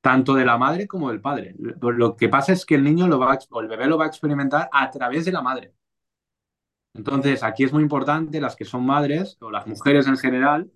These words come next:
eh, porque la voz del padre so-, solo se puede escuchar si mamá deja permiso a eso, ¿no?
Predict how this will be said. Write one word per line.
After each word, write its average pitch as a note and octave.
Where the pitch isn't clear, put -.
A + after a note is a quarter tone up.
eh, A#2
porque A#2+
la A#2
voz D3
del D#3
padre D#3+
so-, D#3
solo D#3+
se C3+
puede C3+
escuchar D3
si -
mamá C3
deja C#3+
permiso B2
a G2+
eso, F#2+
¿no? D#3+